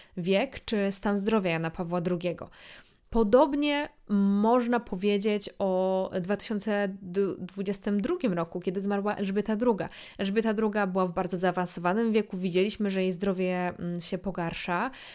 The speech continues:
Spodziewaliśmy się tego, trochę nie mogliśmy uwierzyć, ale jednak gdzieś tam, e, w przeciągu kilku lat się tego spodziewaliśmy. Ja byłam wtedy przed, e, pałacem Buckingham w tych dniach, e, po, em, przed jej pogrzebem, a,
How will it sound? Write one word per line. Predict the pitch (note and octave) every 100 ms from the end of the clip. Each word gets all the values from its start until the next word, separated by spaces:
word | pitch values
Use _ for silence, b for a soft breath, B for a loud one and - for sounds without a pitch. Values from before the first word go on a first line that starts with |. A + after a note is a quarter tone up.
| B
Spodziewaliśmy | - - A3 G3 F#3+ G#3 C4+ D#4
się | D4+
tego, | D4+ D4+ E4
trochę | C#4 G#3+ A#3+
nie | A#3+
mogliśmy | B3 A3+ A3 -
uwierzyć, | G3 F3+ G3 A3+ A#3+
ale | G3
jednak | G3 G#3 G#3 - - _
gdzieś | G#3 F3 G#3
tam, | - G3 F#3 F3+
e, | - F#3
w | -
przeciągu | - - G3+ G3
kilku | F#3+ G3+ G3+
lat | G3 F#3+
się | G3
tego | F#3 F#3+
spodziewaliśmy. | - F#3+ F3 E3+ F3 - G#3+ A#3+ B B B -
Ja | F#3 F#3
byłam | E3 G#3+ A#3+ C4 C4+ - G3+
wtedy | - G3+ A3
przed, | A3 G#3+ G#3
e, | G3+
pałacem | F#3+ G3+ G3 G3 G3+ F#3+ F#3
Buckingham | F#3 F#3 G#3 A3+ A#3
w | A#3
tych | G#3+
dniach, | G3 F#3+ F#3+ -
e, | F#3+ F#3+ F#3 - G3
po, | - G#3 G3 G3 F#3+ - -
em, | F3 F3 F3 F3 F#3 b b b -
przed | A#3+ A3
jej | G#3
pogrzebem, | F#3+ E3+ F#3+ A3 A#3
a, | - F3+